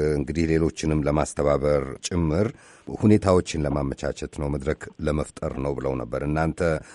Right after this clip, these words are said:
እንደ ፋና ወጊ ለመሆን እንጂ ሌሎችንም የመሳብ ሐሳብ እንዳላችሁ ነው የገለጹት። እንደዚህ አይነት መሰባሰብ ደግሞ በእርግጥ በፖለቲካ ደረጃ፣ በፖለቲካ ፓርቲዎች ደረጃ፣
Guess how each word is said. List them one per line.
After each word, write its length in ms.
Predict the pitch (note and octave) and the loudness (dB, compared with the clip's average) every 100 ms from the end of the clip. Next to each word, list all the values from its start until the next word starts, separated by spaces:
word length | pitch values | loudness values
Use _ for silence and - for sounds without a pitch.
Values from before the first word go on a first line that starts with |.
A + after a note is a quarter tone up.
| - | -12
እንደ 240 | E2 E2 D#2 D2+ | -4 0 2 0
ፋና 300 | - E2 E2 D#2+ | 0 0 2 4
ወጊ 280 | D#2+ D2 C#2+ | 2 0 -2
ለመሆን 360 | D2 C#2 D#2+ F#2 | -2 -2 0 0
እንጂ 260 | F2+ F2+ | 0 0
ሌሎችንም 520 | F2 D#2+ E2 - E2+ E2+ - - - | 0 0 -2 -2 -2 -2 -6 -14 -2
የመሳብ 380 | D#2+ D#2+ F2 C#2 | 0 2 0 -2
ሐሳብ 340 | D2 - D2+ D2 | -2 -4 -2 -2
እንዳላችሁ 540 | C#2+ C#2 C#2 - C2+ C#2 | -2 0 -2 -4 -6 -4
ነው 140 | B1+ - - | -4 -6 -6
የገለጹት። 640 | D2 C#2+ C#2 C#2+ - C2+ - _ - | -4 -2 -2 -4 -6 -8 -14 _ 2
እንደዚህ 420 | G#2+ C3+ A#2 C3+ G#2+ | 6 6 4 0 2
አይነት 320 | G#2 G#2 - F#2 | 4 4 2 2
መሰባሰብ 640 | F#2+ - F#2 F2 - C2+ | 2 2 2 0 0 -4
ደግሞ 240 | C#2+ C#2+ D2 F#2 | -2 -2 -2 2
በእርግጥ 320 | E2 D#2+ A2+ - | 2 2 -2 0
በፖለቲካ 1120 | E2 D#2 D2 C#2 - _ _ - F#2+ E2+ D#2 F2+ D2+ C#2+ - | 0 2 0 -2 -8 _ _ -4 2 2 2 2 4 2 -2
ደረጃ፣ 340 | C2+ C2+ B1+ C#2 C2+ | -6 -4 -4 -4 -6
በፖለቲካ 460 | C2 - D2 - D2+ | -8 -10 -10 -8 -8
ፓርቲዎች 460 | D2+ D#2+ - F2 - | -4 -4 -4 -6 -4
ደረጃ፣ 300 | C#2 C2 B1+ | -4 -4 -4